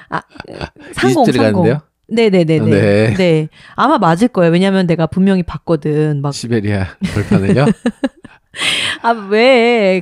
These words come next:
Speaker 1: 지나갈 수도 있어요. 왜냐면 지구가 이렇게 구형으로 생겼으니까.
Speaker 2: 아, 네.
Speaker 1: 그 직진거-, 직진거리? 직선거리가 그게 짧은 걸, 걸 아마?
Speaker 2: 네, 맞아요.
Speaker 1: 네, 확신이 없어서 잘 모르겠으나
Speaker 2: <laughs> 네.
Speaker 1: 어쨌든 그래서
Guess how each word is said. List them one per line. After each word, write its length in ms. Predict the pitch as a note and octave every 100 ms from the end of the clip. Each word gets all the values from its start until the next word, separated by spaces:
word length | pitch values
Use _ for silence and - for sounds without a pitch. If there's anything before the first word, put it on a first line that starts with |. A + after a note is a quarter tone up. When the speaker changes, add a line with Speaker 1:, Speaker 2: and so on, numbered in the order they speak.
| -
Speaker 1:
지나갈 340 | B3 D4+ F4
수도 180 | E4 C4
있어요. 380 | F#3+ E3+ A3 F#3+
왜냐면 640 | G3+ B3+ B3 A3+ A3+ G#3
지구가 300 | - G#3+ G#3+
이렇게 140 | G3+ F#3+
구형으로 480 | - G#3+ B3 B3+ A#3
생겼으니까. 640 | G#3+ G#3 F#3+ F3 - D#3
Speaker 2:
아, 680 | D#3 E3+ E3+ D3+ D3+ G2+ G2+
네. 220 | F#2 F#2 F#2+
Speaker 1:
그 80 |
직진거-, 720 | G3 - - B3 A3+ A3 G3+
직진거리? 500 | - - F#3 E3 A3+ -
직선거리가 1120 | G3 - B3 A#3 G3 F3 E3 E3 D#3+ D#3+ D3+ - - -
그게 180 | G#3
짧은 360 | A3+ C#4+ D#4+ D4+
걸, 340 | A3+ G3 E3
걸 220 | D#3 F#3 D#3+
아마? 320 | C3+ F3+ D4 _ -
Speaker 2:
네, 480 | F#2+ G2 G#2 G2 F#2
맞아요. 400 | C#3+ D3 G2 G#2
Speaker 1:
네, 120 | D#3
확신이 380 | F#3+ B3 D4+ B3
없어서 240 | F#3+ F#3
잘 160 | F#3 D#3+
모르겠으나 640 | D3+ D#3+ E3 F3+ G#3+ F#3
Speaker 2:
<laughs> 80 | E3
네. 260 | - - -
Speaker 1:
어쨌든 540 | A3 D4+ - G#3+ F3+
그래서 540 | - G#3 A3 C#4+ E4+